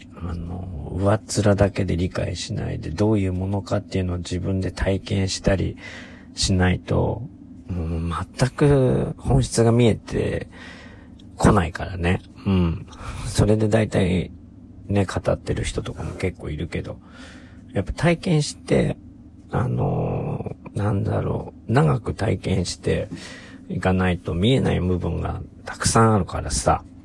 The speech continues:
あの、いろんなことに何かをやろうとしてる人はさ、あの、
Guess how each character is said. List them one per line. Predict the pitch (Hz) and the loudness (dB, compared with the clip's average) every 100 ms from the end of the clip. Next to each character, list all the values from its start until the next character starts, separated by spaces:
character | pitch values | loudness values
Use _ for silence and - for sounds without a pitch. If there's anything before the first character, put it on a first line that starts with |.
| - | -6
あ | 90 | -4
の、 | 87 85 - - - - - - - - - - - | -2 -4 -6 -10 -10 -14 -14 -10 -8 -8 -10 -10 -4
い | 92 | 0
ろ | 104 | 0
ん | 98 | 0
な | 92 | -2
こ | 95 | -2
と | 101 | 0
に | 92 80 - - - - - - - | 0 -2 -6 -16 -18 -16 -16 -18 0
何 | 113 113 | 4 4
か | 87 87 | 2 0
を | |
や | 87 87 | 4 4
ろ | 92 | 4
う | |
と | - 95 | 2 0
し | - | 0
て | - | 0
る | 87 | 0
人 | - - | 2 2
は | 82 - | 2 2
さ、 | - 85 85 - - - - | 0 0 0 -8 -20 -14 -6
あ | 87 | -2
の、 | 82 - - - 95 - | 0 -2 -2 -2 -4 -6